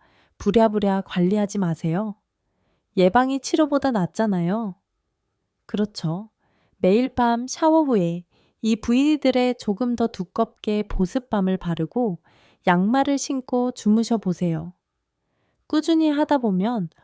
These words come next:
어느새 그곳들이 아기 발처럼 부드러워져 있는 걸 발견하게 될 거예요. 그리고 입술도 잊지 마세요.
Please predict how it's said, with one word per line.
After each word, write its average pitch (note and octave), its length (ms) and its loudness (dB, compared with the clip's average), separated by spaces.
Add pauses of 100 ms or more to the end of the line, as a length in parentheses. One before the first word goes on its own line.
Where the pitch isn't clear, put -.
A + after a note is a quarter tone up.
(120)
어느새 A#3 500 2
그곳들이 G#3 760 -2 (100)
아기 F3 400 0
발처럼 A3+ 500 -2
부드러워져 B3+ 680 0
있는 F3 260 0
걸 A#3+ 320 -2 (120)
발견하게 A3 600 -2
될 E3+ 160 -2
거예요. D#3+ 520 -6 (880)
그리고 A3 400 4
입술도 C4 540 0
잊지 G3+ 260 -2
마세요. F3 540 -2